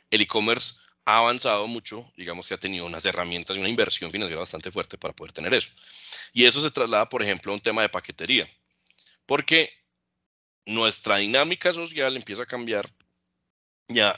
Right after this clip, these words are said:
tener la necesidad de conocimiento de todas las interacciones, traducción. <coughs> Si yo vivo en una casa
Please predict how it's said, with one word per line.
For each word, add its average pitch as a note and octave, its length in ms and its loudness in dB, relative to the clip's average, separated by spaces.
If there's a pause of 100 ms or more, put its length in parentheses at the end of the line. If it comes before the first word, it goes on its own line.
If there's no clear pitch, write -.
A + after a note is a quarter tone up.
tener G2+ 260 2
la A#2 100 4
necesidad A2+ 640 0 (440)
de G#2+ 320 0
conocimiento C3+ 1300 -2
de F#2+ 80 -2
todas A2+ 340 -2
las A#2 100 -4
interacciones, F2 720 -10 (360)
traducción. F#2 680 -2 (1400)
<coughs> - 280 0 (240)
Si - 180 -4
yo A2 160 0
vivo C3 180 4
en C#3 60 4
una C#3 200 4
casa A2 420 2